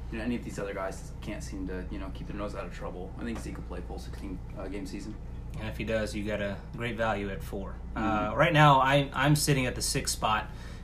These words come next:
Speaker 2: and I'm, I'm left with a dilemma. And I, I picked the sixth spot 'cause I absolutely fucking hate it. And, uh, I'm gonna do something for this draft. I'm actually gonna go <laughs> zero R B for the first three. Oh.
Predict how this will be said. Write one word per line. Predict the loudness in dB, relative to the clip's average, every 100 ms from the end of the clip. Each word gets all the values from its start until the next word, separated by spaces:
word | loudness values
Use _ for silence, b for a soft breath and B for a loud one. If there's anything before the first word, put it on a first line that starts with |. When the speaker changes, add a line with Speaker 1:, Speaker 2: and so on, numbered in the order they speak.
| B
Speaker 2:
and | 0 2 0
I'm, | 2 4 4
I'm | 4 8
left | 8 8
with | 2
a |
dilemma. | 0 0 0 0 -4 -2
And | 2
I, | 2 0
I | 0 0
picked | 4 2 4
the |
sixth | 2 4 2 4
spot | 2 2
'cause | 0
I | 0 -2 4
absolutely | 4 4 0 -4
fucking | -4 -4 -4
hate | -6 -6
it. | -8 -8 B B B 0
And, | 4 6 6
uh, | 6 6 4
I'm | 4 6
gonna | 6
do | 4 2
something | 2 0 0 0 0 -2 -4 -8 -8 -4
for | -4 -2
this | -2 -2 -2
draft. | 0 2 2 2 -2
I'm | -2
actually | -2 0 -2
gonna | -2 0
go | 0 2 2 0
<laughs> | -2 -4
zero | 0 4 6
R | 6
B | 6 2 -2
for | -4
the | -6
first | -2 -2 -2 -4
three. | -4 -4 -4 -8 B B B B -10 -10 -10 -10 -10 -12 -12 -10 -6
Oh. | -4 -4